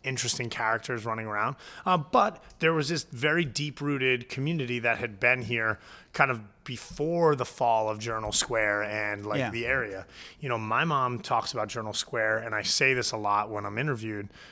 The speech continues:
Speaker 1: Um, you know, she grew up on Stevens in Greenville. My dad's from a part of Wayne Street that doesn't exist anymore, where the
Speaker 2: Okay.
Speaker 1: high school is.
Speaker 2: All right.
Speaker 1: Um, and when they grew up here, you know, my mom says, "You went, you didn't go to New York. You went to the square.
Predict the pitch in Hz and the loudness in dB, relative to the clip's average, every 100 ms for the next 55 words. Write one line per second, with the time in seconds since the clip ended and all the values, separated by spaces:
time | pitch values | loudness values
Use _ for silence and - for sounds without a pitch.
0 | - 120 113 110 104 - - - 131 117 | -10 -2 -2 -2 -6 -14 -20 -10 -6 -4
1 | 101 - - 151 131 123 127 123 - 139 | -6 -6 0 0 2 4 4 4 2 0
2 | 131 131 120 120 113 113 113 113 107 107 | 0 0 -2 -2 -4 2 2 2 0 -4
3 | 107 110 110 - 117 110 113 110 - 123 | 0 0 0 -2 -2 -2 -2 -6 0 0
4 | 113 110 113 113 117 - - 120 110 110 | 0 -2 -2 -2 -2 -2 -2 -4 -4 -4
5 | 107 107 113 107 113 - 104 104 104 104 | -2 -2 -2 -2 -2 -4 -6 -4 -2 0
6 | 107 143 120 113 - 117 101 101 117 - | 2 2 2 2 0 -2 -6 -4 -4 -6
7 | 139 113 143 - - 127 117 117 117 117 | -6 -6 -6 -6 2 4 4 2 0 0
8 | 123 120 117 117 104 101 113 175 156 147 | 0 2 0 -4 -10 -8 0 2 4 4
9 | 123 135 131 147 - _ - 123 117 117 | 4 4 2 0 -4 _ -8 -2 0 2
10 | 156 - 117 113 - 117 123 131 127 131 | 0 0 -4 -6 -14 -12 -8 -6 -6 -6
11 | 123 - 131 160 151 180 123 98 92 - | -8 -6 -2 2 4 4 2 -2 -8 -4
12 | 120 120 _ - 120 107 - 147 95 - | -2 -2 _ -14 -8 -4 0 0 0 -2